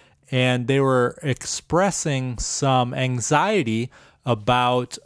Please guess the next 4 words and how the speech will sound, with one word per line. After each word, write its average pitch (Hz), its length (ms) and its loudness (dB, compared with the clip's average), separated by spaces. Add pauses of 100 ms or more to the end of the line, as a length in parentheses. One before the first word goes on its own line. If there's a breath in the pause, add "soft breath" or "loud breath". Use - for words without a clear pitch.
um, 120 420 0
joining 135 760 -2 (880)
our 127 180 4
church. - 560 -2